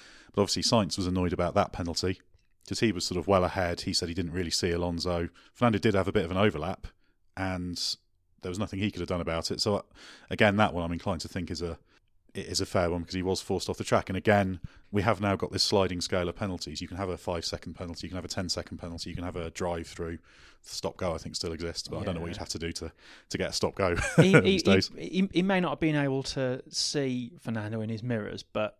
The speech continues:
Speaker 2: uh, I'm sure, and Karun will correct me if I'm wrong, at that point in a race on the first lap in a corner like that, you're kind of gonna know that there might be someone there. And he, he closed the door pretty decisively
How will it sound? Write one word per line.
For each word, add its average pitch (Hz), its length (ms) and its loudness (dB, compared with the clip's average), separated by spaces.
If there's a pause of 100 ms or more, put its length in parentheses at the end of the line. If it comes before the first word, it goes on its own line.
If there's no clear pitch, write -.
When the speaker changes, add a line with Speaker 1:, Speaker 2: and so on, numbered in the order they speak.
Speaker 2:
uh, 131 180 -4
I'm 120 140 -6
sure, 120 640 0
and 117 200 -6
Karun 117 320 -4
will 107 120 -6
correct - 320 -4
me 110 100 -2
if 107 140 -4
I'm 110 180 0
wrong, 110 240 -2 (400)
at 127 140 2
that 135 240 -2
point 117 380 0 (340)
in 120 120 -2
a 113 200 0
race 110 420 -4
on 107 80 -4
the 110 80 -4
first 113 400 -2
lap 104 240 -2 (220)
in 117 80 -4
a 104 80 -6
corner 120 280 0
like 107 220 -2
that, 107 240 -4 (360)
you're 180 100 0
kind 170 180 4
of 147 80 2
gonna 135 180 4
know 127 340 6 (120)
that - 160 -2
there 113 140 2
might 123 260 2
be 120 80 -4
someone 107 420 -2
there. 101 240 -4 (120)
And 123 160 0
he, 127 260 -2
he 139 160 -8
closed 151 380 2
the 117 80 -4
door 113 340 2 (200)
pretty 139 360 2
decisively 113 880 -4